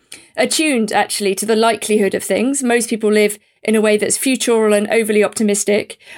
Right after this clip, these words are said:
Um, but this is also a way of, of, of living. Uh, I think I probably would fall into that category.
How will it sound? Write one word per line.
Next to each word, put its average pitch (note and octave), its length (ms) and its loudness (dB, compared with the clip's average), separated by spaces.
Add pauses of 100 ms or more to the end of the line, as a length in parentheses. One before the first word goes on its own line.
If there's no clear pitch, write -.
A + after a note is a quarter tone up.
Um, G#3 280 0
but G3+ 120 0
this A3 140 0
is G3+ 120 -2
also G#3+ 280 0
a F#3+ 40 0
way G3+ 180 2
of, F#3+ 260 -6 (280)
of, A3 360 -2
of G#3+ 120 0
living. A3 420 0 (100)
Uh, G#3+ 220 2
I G#3+ 120 2
think A3 200 0
I A3+ 60 0
probably G#3 520 -2
would G#3+ 140 0
fall A3 160 0
into G#3+ 140 0
that A3+ 180 -2
category. A3 540 0